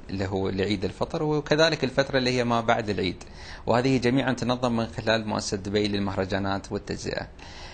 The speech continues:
هذه المهرجانات تضمنت العديد، العديد ال-، من الفعاليات والأنشطة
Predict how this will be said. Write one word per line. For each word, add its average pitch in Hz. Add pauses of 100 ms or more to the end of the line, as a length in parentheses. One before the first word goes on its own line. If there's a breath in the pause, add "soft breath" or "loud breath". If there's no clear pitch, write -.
(240 loud breath)
هذه 131
المهرجانات 120
تضمنت 113
العديد، 107
العديد 104
ال-، 101
من 113
الفعاليات 98
والأنشطة 101